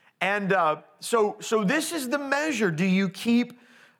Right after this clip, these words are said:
the commandments? There, uh, uh, "In him verily is the love of God perfected. But whoso keepeth his word, in him is the love of God perfected. Hereby know we that we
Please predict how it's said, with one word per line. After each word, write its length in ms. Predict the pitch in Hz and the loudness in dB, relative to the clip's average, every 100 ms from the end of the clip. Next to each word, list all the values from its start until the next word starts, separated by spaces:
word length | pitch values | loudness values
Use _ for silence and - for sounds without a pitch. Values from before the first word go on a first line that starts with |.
| - | -4
the 100 | 190 | -2
commandments? 720 | 202 190 196 226 196 135 - | -2 0 0 0 -2 -4 -4
There, 400 | 165 160 190 - - | -4 -2 -2 -2 0
uh, 340 | 190 180 185 | 2 2 2
uh, 40 | 175 | 2
"In 180 | 190 190 | 2 2
him 320 | 202 190 175 | 2 2 2
verily 420 | 190 190 185 180 | 4 4 4 2
is 120 | 165 | 0
the 140 | 143 165 | 0 2
love 180 | 170 | 2
of 140 | 156 143 | 2 2
God 400 | 156 156 147 127 - _ _ _ | 2 4 2 -2 -16 _ _ _
perfected. 600 | 165 160 - 185 165 135 | -2 -2 0 -2 0 -2
But 140 | 127 143 | 0 2
whoso 480 | 190 185 - 190 175 | 2 2 2 2 0
keepeth 500 | - 208 185 202 151 | -2 -2 0 0 0
his 240 | 170 147 | 0 2
word, 460 | 160 185 185 156 160 | 2 4 4 2 0
in 240 | 185 165 | 0 0
him 540 | 151 214 190 147 151 - - - - - | 0 0 0 0 -4 -10 -20 -20 -18 -4
is 260 | 180 160 | -2 0
the 140 | 143 170 | 0 2
love 320 | 180 202 190 | 2 2 0
of 200 | 170 156 | -2 0
God 300 | 165 156 156 | 0 0 0
perfected. 540 | 160 143 185 170 156 | -4 0 -2 0 -2
Hereby 500 | 147 233 202 185 175 | 0 0 2 2 2
know 240 | 175 185 190 | 0 2 2
we 300 | 175 180 165 | 2 2 2
that 260 | 160 165 | 0 -2
we 460 | 147 180 170 165 | -2 0 2 0